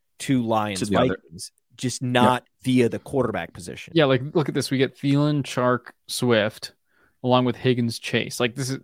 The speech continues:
Speaker 3: I mean, that's five of our lineup spots in the two games we spent the whole show talking about. And then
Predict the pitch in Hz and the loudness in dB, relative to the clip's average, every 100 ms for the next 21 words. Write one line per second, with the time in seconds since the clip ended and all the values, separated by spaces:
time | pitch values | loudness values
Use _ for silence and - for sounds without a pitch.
0 | - 135 123 110 _ _ _ 131 - - | -4 0 0 -2 _ _ _ -6 -6 -4
1 | - 123 127 120 117 113 110 113 - _ | 2 4 4 0 -2 0 -2 -6 -12 _
2 | 135 120 117 110 - 117 110 - 117 113 | -4 0 2 0 -2 -2 -2 -4 -6 -2
3 | 120 113 110 110 110 - 110 107 110 - | -2 0 -2 -4 -6 -4 -4 -4 -6 -6
4 | 113 110 107 110 117 120 123 - 117 117 | -6 -4 -6 -4 -4 0 0 -2 0 2
5 | 113 - | 4 4